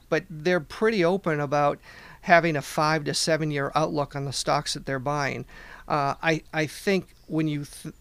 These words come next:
when you think about the future fang stocks or you think about innovation, you've gotta look outside the major market indexes.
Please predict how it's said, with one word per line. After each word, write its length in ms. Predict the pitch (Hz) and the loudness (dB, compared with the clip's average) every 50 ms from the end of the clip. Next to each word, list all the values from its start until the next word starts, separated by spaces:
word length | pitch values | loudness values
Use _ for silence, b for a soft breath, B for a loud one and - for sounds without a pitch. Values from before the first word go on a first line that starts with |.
| - - | -20 -14
when 180 | - 170 160 160 | -6 -2 0 0
you 100 | 151 147 | 0 -2
think 340 | - - - 220 233 220 - | -4 -2 0 0 2 2 0
about 260 | 190 175 170 165 - | 0 0 0 0 -2
the 80 | 156 | -6
future 440 | - - - 170 170 - - - 156 | -8 -4 -4 -4 -4 -2 -4 -4 -6
fang 380 | - - - 165 151 156 156 147 | -6 -2 0 0 2 2 0 -2
stocks 460 | - - - 143 139 139 131 - - | -4 -4 -2 0 0 -2 -2 -4 -8
or 100 | 143 139 | -8 -6
you 140 | 135 135 139 | -6 -8 -8
think 280 | - - 180 175 - | -6 -4 -4 -2 0
about 280 | 175 160 151 151 143 - | 0 0 0 -2 -2 -2
innovation, 720 | 156 151 147 139 127 143 143 143 143 - - 147 127 127 127 b b b b b b b | -2 -2 -2 -2 -2 -2 -2 0 0 -2 -2 -4 -6 -6 -10 b b b b b b b
you've 200 | 202 214 180 160 | -4 -4 -2 0
gotta 300 | 196 190 202 220 220 208 | 0 0 2 2 2 2
look 240 | 185 180 175 - | 2 2 2 2
outside 540 | 175 160 160 156 - - 170 165 165 170 147 | 2 2 2 2 2 4 4 6 6 6 4
the 60 | 156 | 2
major 300 | 151 151 156 156 147 156 | 2 2 2 2 2 2
market 360 | 151 143 135 139 135 - 139 143 | 2 2 2 0 0 0 2 2
indexes. 680 | 143 143 139 - - - - - - - - - - | 2 4 2 2 2 2 0 -4 -4 -2 -2 -2 -2